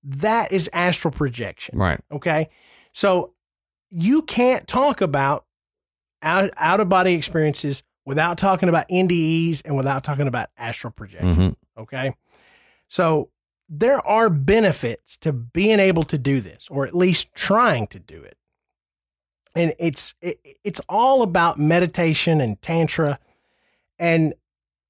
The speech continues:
Speaker 1: you know, being able to get away from that physical body that's weighing you down. And so people will say that, that being able to get into this state helps them overcome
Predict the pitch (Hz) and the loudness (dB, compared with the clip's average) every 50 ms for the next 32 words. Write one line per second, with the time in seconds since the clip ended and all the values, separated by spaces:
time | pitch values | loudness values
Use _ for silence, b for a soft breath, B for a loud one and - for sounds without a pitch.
0 | _ _ _ 151 170 175 175 160 - 147 143 143 196 220 269 262 240 214 196 196 | _ _ _ -10 -4 0 0 0 0 -2 -2 0 0 2 4 4 4 4 4 4
1 | 190 165 170 165 - - - 175 165 156 156 151 147 143 - _ _ _ _ _ | 4 2 0 -2 -2 -2 0 2 2 4 4 2 2 0 -2 _ _ _ _ _
2 | _ _ _ _ _ _ _ _ _ _ _ 151 131 117 - 202 254 247 233 202 | _ _ _ _ _ _ _ _ _ _ _ -16 -14 -6 -2 0 2 2 2 4
3 | 175 175 180 170 156 139 - - 151 156 143 - - - - 185 165 160 170 - | 4 4 4 4 2 2 2 2 2 2 2 0 -4 -4 -2 0 0 0 -2 -2
4 | 151 143 135 143 139 143 139 131 131 120 110 113 - - 135 127 123 147 147 147 | -4 -4 0 0 0 0 2 0 -2 -4 -6 -8 -12 -12 -10 -6 -2 0 0 2
5 | 139 135 135 123 117 110 104 104 101 95 92 71 71 - _ _ _ b b b | 2 0 0 -2 -4 -6 -8 -10 -12 -12 -12 -12 -16 -18 _ _ _ b b b
6 | b b b b b b b b _ - 151 156 131 - - 180 160 160 160 147 | b b b b b b b b _ -4 -2 0 0 0 0 2 2 2 0 -2
7 | - _ _ _ _ _ _ _ _ _ _ _ _ - - 285 320 - 370 311 | -4 _ _ _ _ _ _ _ _ _ _ _ _ -6 -2 -2 0 2 2 2
8 | 254 175 - - 185 175 170 160 147 156 - - _ _ _ _ _ _ 160 160 | 2 2 2 4 4 4 4 2 2 0 -2 -4 _ _ _ _ _ _ -8 -8
9 | - 147 139 135 233 302 339 339 311 262 214 208 185 - - 156 123 117 156 170 | -8 -8 -6 -2 0 2 2 4 2 2 2 2 0 0 -2 -4 -2 -2 -4 -4
10 | - 170 170 170 165 165 147 151 143 - - - - 160 147 139 135 - _ _ | -2 0 0 2 2 2 0 0 0 0 -2 -2 -2 -2 -2 -2 -2 -6 _ _
11 | _ - - 208 185 - - - 185 170 151 - _ _ - 170 208 240 208 220 | _ -6 -4 -4 -2 -2 0 2 2 2 2 0 _ _ -2 0 0 0 2 0
12 | 226 180 - - - 190 175 165 160 156 147 147 139 - | -2 -2 -4 -2 0 2 2 4 4 2 2 0 -2 -4